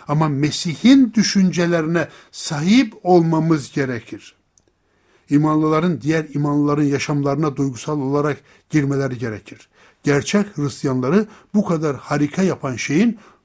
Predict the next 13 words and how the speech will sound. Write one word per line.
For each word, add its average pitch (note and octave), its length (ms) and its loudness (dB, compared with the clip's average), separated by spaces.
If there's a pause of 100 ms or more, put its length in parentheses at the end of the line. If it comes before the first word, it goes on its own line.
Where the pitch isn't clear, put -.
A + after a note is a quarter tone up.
(100)
bu G3 300 2
olduğunu A#2+ 360 -4
düşünüyorum. G2+ 540 -10 (1300)
Sonra C3+ 300 -4
ne C3+ 40 -4
demişti? C3+ 420 -4
Böbürlenmeyin. B2+ 580 -6
Tersine E3 540 -4 (320)
hor A3+ 400 2 (340)
görülenlerle C#3+ 720 0
arkadaşlık - 720 -10
edin. - 220 -14 (540)
Dostum, C#3+ 420 -4